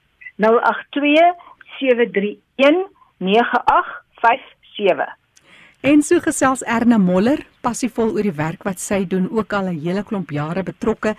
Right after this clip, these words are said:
Speaker 2: by spesifiek The Leprosy Mission, meer spesifiek dan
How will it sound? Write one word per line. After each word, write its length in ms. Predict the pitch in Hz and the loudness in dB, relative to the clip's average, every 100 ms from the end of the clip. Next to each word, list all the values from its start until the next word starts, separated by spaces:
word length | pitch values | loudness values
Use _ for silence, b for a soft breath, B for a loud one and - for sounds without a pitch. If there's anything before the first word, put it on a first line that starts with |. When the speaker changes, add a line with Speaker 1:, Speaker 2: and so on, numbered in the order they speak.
| B B B | B B B
Speaker 2:
by 180 | 180 226 | 0 0
spesifiek 560 | - 214 - - 202 | -2 -6 -4 -6 -6
The 100 | - | -4
Leprosy 520 | 165 151 170 202 - 170 | -4 -2 -4 -4 -4 -4
Mission, 480 | 147 196 - 233 - B B B | -2 -4 0 -2 -2 B B B
meer 220 | 190 254 | 2 2
spesifiek 560 | - 208 - 180 196 - | 2 -4 -4 -6 -6 -4
dan 220 | 170 165 | -4 -4